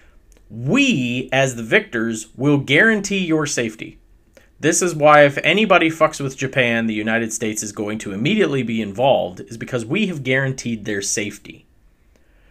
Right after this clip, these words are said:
That was the deal. You don't get your own military. We'll take care of that because we've seen what you do with the military, right? Same thing with Germany and,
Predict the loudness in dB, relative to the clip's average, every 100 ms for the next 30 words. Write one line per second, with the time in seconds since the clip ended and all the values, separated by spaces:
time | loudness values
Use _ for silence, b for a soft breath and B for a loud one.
0 | _ _ 0 2 2 0 -2 -2 -2 -2
1 | -4 -12 _ _ -2 6 6 6 4 0
2 | 2 6 6 6 4 4 2 -2 -4 -8
3 | -16 _ _ -16 2 8 8 8 2 0
4 | 0 0 0 -2 -4 -8 -10 -2 0 0
5 | -2 -4 0 2 2 4 2 0 4 6
6 | 6 4 0 -2 -6 -8 -6 -6 -6 -8
7 | -8 -14 _ _ -8 -4 -4 -4 -4 -4
8 | -2 -2 -4 -6 -6 -6 -8 -8 -6 -6
9 | -6 -8